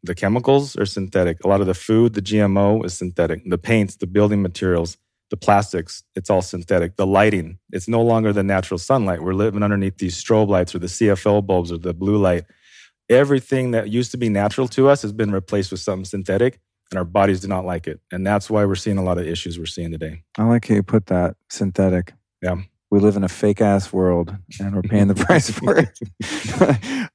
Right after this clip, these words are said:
Speaker 2: All right. So, so that kind of sets up a good, a good foundation, right? If, if it's not practical to get back to nature in a permanent sense where we spend,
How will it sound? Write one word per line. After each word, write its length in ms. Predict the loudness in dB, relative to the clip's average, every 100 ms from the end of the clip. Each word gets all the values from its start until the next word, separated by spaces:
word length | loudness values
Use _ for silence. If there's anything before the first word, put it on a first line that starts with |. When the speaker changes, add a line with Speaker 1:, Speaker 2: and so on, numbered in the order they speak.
| 4
Speaker 2:
All 140 | 6
right. 220 | 8 6
So, 400 | 4 6 8 6 2 -12 -2
so 140 | 4
that 120 | 6
kind 160 | 6 4
of 120 | 4
sets 320 | 2 2 4
up 120 | 2 4
a 60 |
good, 280 | 4 6 6
a 80 | 4
good 200 | 4 2
foundation, 560 | 2 4 4 4 2 2
right? 300 | 4 4 4
If, 240 | 2 -2 -4 -2
if 180 | 0
it's 140 | 0 0
not 180 | -2 0
practical 520 | 0 2 2 4 4
to 100 | 2
get 260 | 2 2
back 280 | 2 2 0
to 100 | -2
nature 580 | 0 0 0 2 2 0 -4
in 100 | -6
a 40 |
permanent 480 | 0 2 4 2 0
sense 320 | 0 -2 0
where 100 | 0
we 80 | 0
spend, 400 | 0 0 0